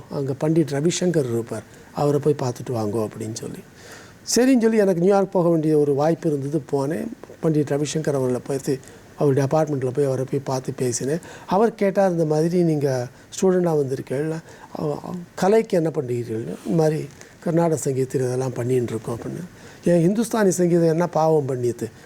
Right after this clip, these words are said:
அதையும் நீங்க இது பண்ண வேண்டியதானே, அதை பண்ணுங்கோ" அப்படின்னு சொன்னார். அதுலேருந்து பீம்சேன் ஜோஷியிலேருந்து எல்லாரையும் வருஷா வருஷம் அழைச்சின்னு வந்தோம். இது எதுக்கு சொல்ல வரேன்னாக்க, இந்த, இந்த கலைங்கிறது வந்து ஒரு குறுகிய வட்டத்துக்குள்ளே இல்லாமல்,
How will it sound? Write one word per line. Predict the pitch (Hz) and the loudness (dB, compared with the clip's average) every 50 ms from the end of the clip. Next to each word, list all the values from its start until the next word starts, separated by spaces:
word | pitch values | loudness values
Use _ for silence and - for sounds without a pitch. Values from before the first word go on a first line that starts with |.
| - - | -8 -2
அதையும் | 165 156 160 196 202 196 185 | 0 2 4 4 4 4 4
நீங்க | 175 160 147 | 2 2 0
இது | 143 139 147 | 0 0 0
பண்ண | 139 147 139 135 | 0 0 0 0
வேண்டியதானே, | 131 123 123 120 127 120 120 120 113 113 110 110 - - - - - - | -2 -2 -2 -2 -2 -2 -2 -2 -2 -4 -4 -6 -10 -16 -20 -20 -6 -2
அதை | 147 139 139 139 | 0 0 0 2
பண்ணுங்கோ" | 151 147 151 151 143 139 143 135 120 | 2 4 4 4 4 4 2 0 0
அப்படின்னு | - 123 113 117 117 | -2 -2 -2 -2 -2
சொன்னார். | - 110 104 110 - - - - - - - - | -4 -6 -8 -8 -10 -12 -18 -20 -20 -20 -8 -2
அதுலேருந்து | - 170 190 214 208 214 208 190 202 160 | 2 4 4 4 4 2 2 0 0 2
பீம்சேன் | 170 185 180 170 - 180 170 160 147 156 139 | 2 2 2 2 2 2 2 2 2 0 0
ஜோஷியிலேருந்து | 113 147 151 139 147 147 143 | 0 -2 -2 0 0 0 2
எல்லாரையும் | 147 139 135 131 127 127 127 135 156 170 - - - - - - | 2 2 2 0 0 0 0 -2 -4 -4 -6 -14 -20 -20 -8 -2
வருஷா | 165 147 127 117 - 156 143 | -2 0 0 0 0 2 2
வருஷம் | 135 123 - - 143 | 2 0 0 0 0
அழைச்சின்னு | 131 131 127 117 - - 123 120 110 107 | 2 2 0 -2 -2 -4 -2 0 0 0
வந்தோம். | 107 113 - - - - - - - - | 0 -4 -6 -8 -12 -14 -14 -14 -6 -2
இது | - 147 156 | 2 4 4
எதுக்கு | 170 175 220 180 185 | 4 4 2 -2 -2
சொல்ல | - 196 185 175 165 160 | -2 0 2 2 2 2
வரேன்னாக்க, | 160 170 165 160 156 160 160 156 202 180 143 139 - - - - - - | 2 2 2 2 2 0 -2 -2 -2 -2 -2 -4 -6 -14 -20 -20 -10 0
இந்த, | - 180 170 160 160 160 339 320 | 4 4 6 6 4 2 2 2
இந்த | 220 180 170 165 160 160 156 156 160 - | 4 4 4 6 4 4 2 2 2 0
கலைங்கிறது | 180 175 185 214 247 269 262 247 233 214 196 185 180 | 2 4 4 4 4 4 2 0 0 0 0 0 2
வந்து | 175 180 180 175 208 233 | 0 0 0 -2 -2 0
ஒரு | 196 170 165 160 - | 2 2 0 0 0
குறுகிய | - 190 196 208 180 214 214 185 | 0 0 0 2 2 2 2 2
வட்டத்துக்குள்ளே | 165 165 - 170 147 - 156 - 160 165 | 2 2 2 0 0 0 -2 0 2 2
இல்லாமல், | 156 143 135 139 139 151 143 139 - - - - | 2 2 2 0 2 2 0 0 0 -2 -4 -4